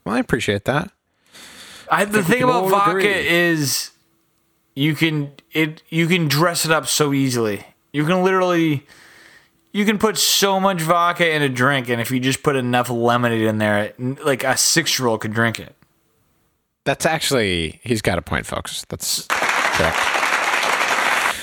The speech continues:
Speaker 1: Jesus Christ.
Speaker 2: But,
Speaker 1: Um,
Speaker 2: <laughs> but it's, it's less badass because you want to be the guy that can, like, I wanna be the guy that can drink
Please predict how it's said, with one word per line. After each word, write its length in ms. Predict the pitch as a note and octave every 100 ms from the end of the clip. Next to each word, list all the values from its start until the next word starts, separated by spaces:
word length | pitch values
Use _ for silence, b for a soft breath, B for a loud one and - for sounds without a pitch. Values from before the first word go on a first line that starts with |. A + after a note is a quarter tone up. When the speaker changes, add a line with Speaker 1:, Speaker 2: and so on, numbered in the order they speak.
| B B B B -
Speaker 1:
Jesus 380 | F#3 D3+ -
Christ. 560 | - - D3 C#3+ - -
Speaker 2:
But, 160 | C#3 C#3+
Speaker 1:
Um, 320 | C#3 F3 E3
Speaker 2:
<laughs> 40 |
but 140 | F#3 D#3
it's, 180 | C3+ C3
it's 260 | D#3 C#3
less 300 | D#3+ F3+ E3
badass 760 | C#3 D3+ D3 C3+ D3+ G#2+ - -
because 360 | B2+ C3 B2 B2
you 100 | B2+
want 320 | C3+ C#3+ C3
to 60 | B2+
be 140 | B2+
the 120 | B2
guy 220 | A#2+ A#2+ A#2+
that 120 | A#2
can, 280 | - A#2+ A2+ B B B B
like, 160 | D#3+ E3
I 180 | F3 G3
wanna 280 | G3+ G3+
be 80 | F#3
the 100 | E3+
guy 200 | D#3 D3+
that 100 | C#3+
can 180 | C3+ B2
drink 540 | B2 C#3 C#3+ C#3 C#3+